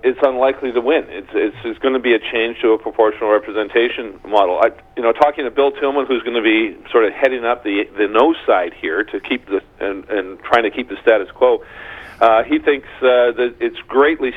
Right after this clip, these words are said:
stacked against those who wanna keep the, the current system, but he still thinks he can win in a referendum here. Uh, they're plotting their strategy. Both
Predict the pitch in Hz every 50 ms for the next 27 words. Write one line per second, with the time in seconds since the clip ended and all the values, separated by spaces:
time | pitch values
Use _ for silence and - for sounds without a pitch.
0 | - - - 131 120 117 113 - - 110 98 113 113 110 104 - - 95 107 113
1 | 113 110 110 - 117 104 104 107 104 101 101 101 - 113 107 - 95 95 87 -
2 | - 98 98 - 120 113 104 101 - 107 104 - 113 113 120 131 147 - - 202
3 | 214 214 - - 170 143 - - 127 - 123 110 107 120 117 113 107 101 95 95
4 | 95 98 95 - - 95 98 110 113 104 - - - 71 69 80 101 - - -
5 | 82 90 90 90 90 90 90 82 90 95 104 - - - 107 104 107 107 101 98
6 | 95 92 - - 107 104 107 110 101 - 92 90 82 101 107